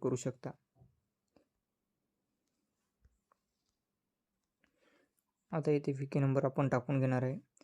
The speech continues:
त्यानंतर हे सबमिट जे ऑप्शन आहे, या स-, ऑप्शनवरती आपण क्लिक करणार आहे. सबमिट या ऑप्शनवरती क्लिक केल्यानंतर तुम्ही पाहू शकता ई केवायसी कम्प्लीटेड म्हणून दाखवत आहे. म्हणजे तुमचं पेमेंट प्रोसेस आहे ते केवायसी झालेली आहे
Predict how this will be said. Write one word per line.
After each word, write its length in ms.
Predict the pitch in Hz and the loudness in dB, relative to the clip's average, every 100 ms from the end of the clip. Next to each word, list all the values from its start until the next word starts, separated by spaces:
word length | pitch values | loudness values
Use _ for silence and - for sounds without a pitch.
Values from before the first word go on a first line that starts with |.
| _ _ - | _ _ -2
त्यानंतर 380 | 143 135 139 139 | 0 0 0 0
हे 60 | |
सबमिट 440 | 135 139 135 139 131 | 0 -2 0 0 4
जे 100 | 131 | 2
ऑप्शन 320 | 127 - 135 | 2 -2 0
आहे, 200 | 131 120 226 - | 0 -2 -8 -4
या 180 | 131 131 | -2 -2
स-, 120 | - - | -6 -8
ऑप्शनवरती 520 | 127 - 139 131 127 | -8 -4 -2 0 0
आपण 260 | 131 143 139 | -2 -2 -4
क्लिक 320 | - 135 - | -4 -8 -2
करणार 280 | 131 131 127 | 0 2 0
आहे. 140 | 120 190 _ _ _ _ _ _ _ - | 0 -4 _ _ _ _ _ _ _ -8
सबमिट 380 | 147 135 139 143 | -4 0 0 2
या 80 | 135 | 0
ऑप्शनवरती 460 | - 143 135 143 | 0 -2 -2 -4
क्लिक 280 | - 139 131 | -6 -6 -4
केल्यानंतर 380 | 139 135 135 139 | -2 -2 -2 -4
तुम्ही 220 | 135 131 | -4 -2
पाहू 220 | 135 131 | 2 0
शकता 400 | 123 135 - 139 247 247 | 0 -6 -6 -8 -8 -4
ई 160 | 127 | -4
केवायसी 560 | 120 131 127 127 - 135 | 0 4 4 4 0 -4
कम्प्लीटेड 560 | - 131 131 135 131 | -2 -2 2 2 2
म्हणून 260 | 127 131 135 | 2 0 2
दाखवत 380 | 127 120 - 123 | 2 2 -2 -2
आहे. 140 | 117 - _ - - - _ _ _ - | -4 -6 _ -20 -20 -20 _ _ _ -4
म्हणजे 260 | 143 135 | 2 4
तुमचं 380 | 139 139 139 131 | 4 2 0 0
पेमेंट 380 | 139 139 135 127 | 2 2 2 0
प्रोसेस 420 | - 135 143 127 | -2 -2 0 0
आहे 140 | 131 127 | -2 -2
ते 160 | 143 | -4
केवायसी 580 | 135 139 131 127 123 139 | -2 2 4 4 2 -2
झालेली 400 | 127 123 127 131 | 0 0 2 4
आहे 260 | 123 135 | 4 2